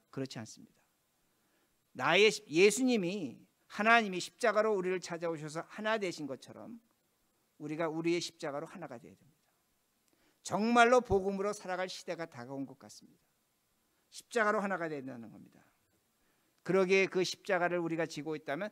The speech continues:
사람을 속이지 말아야 합니다. 그리고 최대한도로 나의 책임을 져야 합니다. 그리고 하나님을 방패 삼아서 뒤에 숨어서 비굴하게 살지 말아야 됩니다. 그래야만 하나님과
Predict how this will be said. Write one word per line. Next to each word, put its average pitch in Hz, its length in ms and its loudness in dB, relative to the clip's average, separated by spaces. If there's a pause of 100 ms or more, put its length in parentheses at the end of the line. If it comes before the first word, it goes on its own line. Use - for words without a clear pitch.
(160)
사람을 151 600 -2
속이지 156 560 -8
말아야 113 340 -10
합니다. - 320 -20 (1400)
그리고 165 240 -2
최대한도로 185 720 -2
나의 180 340 0
책임을 202 520 -6 (920)
져야 147 320 -2
합니다. 104 400 -18 (720)
그리고 185 260 2
하나님을 196 360 -2
방패 190 420 0
삼아서 180 720 2 (240)
뒤에 208 320 6
숨어서 180 540 -4 (180)
비굴하게 180 480 -2
살지 165 300 -10
말아야 123 280 -10
됩니다. - 300 -20 (1400)
그래야만 175 480 0
하나님과 143 760 -6